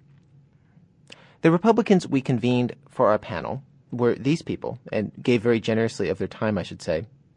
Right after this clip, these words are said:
because the power went out in Navy Pier in the middle of our interview. So these people, not only, we started our interview, then we had to take them out for <laughs> drinks, um, and then, and then we had to bring them back. So this is kind of not just presumptiveness, but it's presumptiveness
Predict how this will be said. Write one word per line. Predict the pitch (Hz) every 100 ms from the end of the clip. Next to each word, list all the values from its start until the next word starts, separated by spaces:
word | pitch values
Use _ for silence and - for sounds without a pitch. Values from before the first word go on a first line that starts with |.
| _ _ - _ - 151
because | 143 135
the | 120
power | - 131 135 120
went | 113
out | 107 -
in | 101
Navy | 101 101
Pier | - 120 110
in | 101
the | 98
middle | 110 123 113
of | 104 104
our | 101 92 - - _ _ _ _
interview. | - 139 123 95
So | - 117
these | 131
people, | 143 - 107
not | 123 135
only, | 127 107 -
we | 127
started | - 147 143
our | 120
interview, | 120 110 110 104
then | 110
we | 104
had | 110 104
to | 98
take | - - 135
them | 127
out | 110 -
for |
<laughs> | 107 -
drinks, | 185 160 123 - - - - - - - -
um, | 139 123
and | 131 127
then, | 120 113 -
and | 117
then | 110 104 -
we | 123
had | 151 -
to |
bring | 107 101 101
them | 92 - -
back. | 101 80 -
So | -
this | 107
is | 107
kind | 101 90
of | 85 - _ _
not | 127 135
just | 165 -
presumptiveness, | 131 127 120 104 98 -
but | 107 104
it's | -
presumptiveness | - 107 123 127 131 113 113